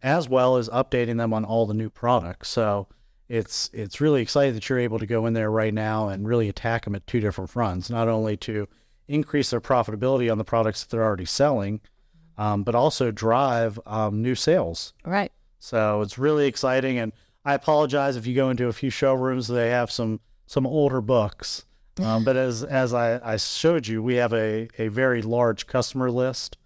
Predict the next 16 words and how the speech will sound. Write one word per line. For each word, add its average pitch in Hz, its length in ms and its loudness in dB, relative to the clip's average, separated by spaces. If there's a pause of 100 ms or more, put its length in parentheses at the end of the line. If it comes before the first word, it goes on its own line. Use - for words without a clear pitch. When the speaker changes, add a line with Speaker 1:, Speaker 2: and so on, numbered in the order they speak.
(120)
Speaker 2:
Right. - 420 -2
Speaker 1:
You 120 100 -6
know, 104 100 0
a - 20 2
lot 127 300 2
of 117 80 -2
people 123 280 -2
that 117 100 2
we 117 160 0
need 117 200 0
to - 60 -10
take 117 240 0
care 117 300 2
of, 117 260 0 (100)
and, 101 400 -2
um, 90 300 -10